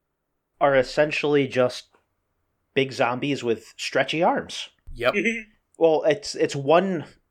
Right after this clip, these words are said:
Speaker 1: big stretchy arm and one little itty bitty arm. And they will stretch the one big arm out and kinda whip it at you. That's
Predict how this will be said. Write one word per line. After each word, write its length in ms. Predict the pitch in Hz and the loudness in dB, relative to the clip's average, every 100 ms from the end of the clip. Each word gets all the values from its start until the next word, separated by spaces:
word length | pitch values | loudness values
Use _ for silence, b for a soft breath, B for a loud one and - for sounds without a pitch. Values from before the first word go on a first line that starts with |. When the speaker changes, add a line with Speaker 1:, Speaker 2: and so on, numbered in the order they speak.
| _ _ _ | _ _ _
Speaker 1:
big 200 | 139 135 | 0 0
stretchy 460 | - 127 113 117 107 | -2 -2 -4 -4 -4
arm 300 | 95 98 - - | -4 -8 -10 -4
and 140 | 175 | -2
one 160 | 220 226 | -2 -2
little 220 | 240 247 | -2 -2
itty 160 | 254 | -4
bitty 260 | 254 269 127 | -4 -4 -4
arm. 220 | 160 175 _ _ _ _ _ _ _ _ _ - - | -8 -12 _ _ _ _ _ _ _ _ _ -20 -8
And 220 | 143 143 131 | -2 0 2
they 100 | 131 | 2
will 100 | 123 | 0
stretch 380 | - 175 170 - | 0 0 2 2
the 80 | |
one 260 | 165 135 156 | 2 2 2
big 220 | 139 135 | 0 2
arm 180 | 156 170 | 2 0
out 240 | 220 226 - _ _ - | -4 -6 -10 _ _ -6
and 420 | 127 127 123 - - | -4 -4 -6 -10 -12
kinda 240 | - 139 117 | -6 -2 -2
whip 280 | 107 139 135 | -2 -2 0
it 80 | |
at 180 | 104 95 | -2 -4
you. 200 | 85 82 _ _ b b b b b b _ _ _ 123 _ _ | -8 -16 _ _ b b b b b b _ _ _ -20 _ _
That's 800 | 156 170 - - - - - - | 2 2 -2 -10 -12 -12 -14 -16